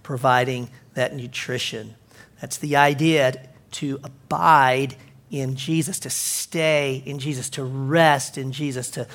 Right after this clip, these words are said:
allow Jesus' life to flow through us. There's something really interesting Jesus says here. Not only do we abide in him,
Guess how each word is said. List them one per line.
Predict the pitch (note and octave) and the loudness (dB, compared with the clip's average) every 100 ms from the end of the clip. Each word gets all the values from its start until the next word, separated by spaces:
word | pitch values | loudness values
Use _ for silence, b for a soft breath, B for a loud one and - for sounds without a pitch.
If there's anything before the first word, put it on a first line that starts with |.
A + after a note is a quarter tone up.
| B B | B B
allow | D3+ D3+ | 4 6
Jesus' | D3 C#3 E3 B2 C#3+ | 6 2 0 0 -2
life | C#3 D3 C#3 | 4 4 4
to | C3+ | -4
flow | - - D3 C3+ C3+ B B | -6 0 2 2 0 B B
through | - E3+ E3 | -6 2 4
us. | C3+ A#2+ - b _ | 4 0 -4 b _
There's | C3 | -8
something | - D3+ C#3+ D#3 | -6 -6 -6 -4
really | E3+ E3 | 0 0
interesting | F3 F3+ E3+ - C#3+ | 0 -2 -6 -6 -6
Jesus | B2+ D3 C3+ | -4 -4 -4
says | - D3 E3+ - | -4 -4 -4 -6
here. | C3 A2+ | -10 -6
Not | C#3 D3+ | 0 2
only | E3+ D#3 | 2 0
do | D3 | 0
we | C#3+ | 0
abide | C3 C#3+ D3+ D3 | 2 4 4 4
in | C3+ | -2
him, | C3 D3+ F3+ C3+ B2+ | -6 -2 -2 -2 -6